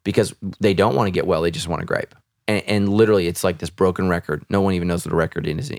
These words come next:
anymore, but it just, you know, just keeps going back and back and back and back. You just replay, replay,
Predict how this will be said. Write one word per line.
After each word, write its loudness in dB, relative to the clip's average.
anymore, -2
but 0
it 0
just, -6
you -2
know, -2
just -6
keeps -4
going 0
back 0
and -10
back 0
and -4
back 0
and -6
back. 0
You -6
just -6
replay, 0
replay, 0